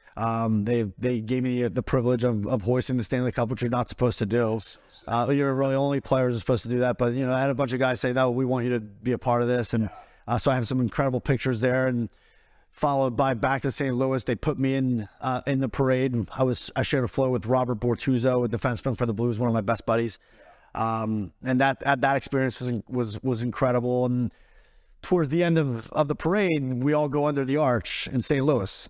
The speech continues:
Speaker 1: and, um, there's a stage there, and there's about one and a half million people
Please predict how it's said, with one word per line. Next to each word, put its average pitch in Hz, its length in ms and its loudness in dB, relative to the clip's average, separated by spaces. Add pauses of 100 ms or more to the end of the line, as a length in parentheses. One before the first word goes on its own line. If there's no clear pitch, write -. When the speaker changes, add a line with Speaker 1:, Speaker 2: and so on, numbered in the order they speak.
(140)
Speaker 1:
and, 120 300 0
um, 117 400 0 (160)
there's 123 200 0
a 120 40 0
stage 135 420 -2
there, 127 140 2
and 127 80 0
there's 117 120 -2
about 113 220 -2
one 123 200 2
and 123 60 2
a 120 40 0
half 127 220 0
million 123 340 2
people 113 500 0